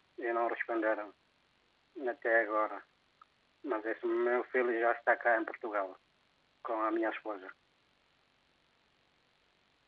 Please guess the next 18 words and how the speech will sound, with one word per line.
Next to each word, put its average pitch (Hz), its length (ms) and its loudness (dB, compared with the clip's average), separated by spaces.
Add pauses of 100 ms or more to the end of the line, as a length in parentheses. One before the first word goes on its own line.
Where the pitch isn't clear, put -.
(600)
E - 140 -4
só 120 120 2
tem 123 260 4
um 123 160 4
número 120 340 -2
de, 113 560 -2 (840)
de 110 340 0
contribuinte 110 600 -4 (220)
e 131 100 -16
não 113 180 -10
tem 120 140 -2
número 117 300 -2
de 104 100 -10
segurança 110 280 -4 (200)
social. 101 320 -2 (640)
Andou 113 180 -4
na 110 100 -2
escola, 123 440 4